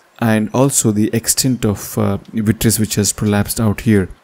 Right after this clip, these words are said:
We can see that couple of fibers have already entered into the main wound, which was not very obvious beforehand. The most important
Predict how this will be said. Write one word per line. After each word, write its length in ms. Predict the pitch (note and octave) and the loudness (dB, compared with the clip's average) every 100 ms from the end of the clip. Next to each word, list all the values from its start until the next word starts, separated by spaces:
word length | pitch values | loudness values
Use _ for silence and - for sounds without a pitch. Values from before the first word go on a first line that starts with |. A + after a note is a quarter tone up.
| _ - | _ -8
We 80 | A2 | 0
can 180 | B2 | 2
see 200 | A#2+ E3+ | 4 4
that 180 | B2+ A2+ | 4 2
couple 240 | B2 - A2 | 0 0 0
of 80 | |
fibers 400 | - A2 A2 G#2+ | 0 0 2 0
have 120 | A2+ G#2+ | 0 0
already 380 | A2 G#2+ A2 - | 0 2 0 0
entered 320 | A2 A2 G#2+ | -2 0 -2
into 160 | G#2 G#2 | -2 -2
the 100 | G#2 | 0
main 300 | G#2 G#2 G#2 | 0 0 0
wound, 320 | C#3 G#2+ - _ | 2 2 -2 _
which 140 | A2 A2 | -2 2
was 100 | G#2 | 4
not 160 | A2 | 2
very 280 | G2+ G#2+ G#2+ | 4 2 4
obvious 480 | G#2 G#2 G#2+ G2+ - | 2 0 0 0 -4
beforehand. 920 | - G#2 G#2 - G#2+ G2 A#2 G2 F2+ - _ _ _ _ | -8 -4 -4 -2 -2 0 -2 -2 -6 -14 _ _ _ _
The 120 | A#2+ G#2+ | -4 2
most 380 | D3+ F3+ - B2+ | 4 4 2 0
important 680 | B2+ - B2+ B2+ - A2+ | 0 0 0 2 2 -2